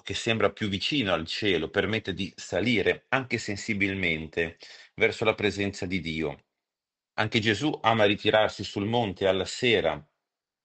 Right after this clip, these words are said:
nelle sue giornate, per pregare. Lì, solo con il Padre suo, vive un colloquio intenso, profondo. Ogni volta che ci ritiriamo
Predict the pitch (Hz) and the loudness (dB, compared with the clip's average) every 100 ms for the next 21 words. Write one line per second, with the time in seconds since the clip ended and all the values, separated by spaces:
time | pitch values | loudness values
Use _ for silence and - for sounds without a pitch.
0 | _ _ _ 95 87 85 90 80 90 95 | _ _ _ -4 -2 -2 -6 -2 -2 0
1 | 98 76 82 90 - - 82 90 78 76 | 0 -2 -4 -4 -2 -2 2 2 2 0
2 | 69 _ - - _ - 110 147 - - | -6 _ -20 -20 _ 0 2 2 0 -10
3 | - 139 131 110 - 107 104 98 131 127 | 0 4 4 4 2 -2 -2 0 2 2
4 | 107 101 - 135 139 110 120 139 127 120 | 2 -2 -6 -4 -2 -2 -2 -2 -2 -4
5 | - 110 110 120 - 117 110 - 98 87 | 0 0 2 0 0 -4 -4 -2 0 0
6 | 82 - 95 98 - 90 - 95 85 80 | -4 -8 -10 -12 -8 -8 -2 0 0 0
7 | 78 76 - _ _ _ - - _ _ | -2 -4 -6 _ _ _ -20 -20 _ _
8 | 107 104 131 139 123 - 104 - 107 - | 2 6 4 4 0 0 0 0 0 2
9 | 104 120 127 123 117 - | 4 4 2 0 -2 -6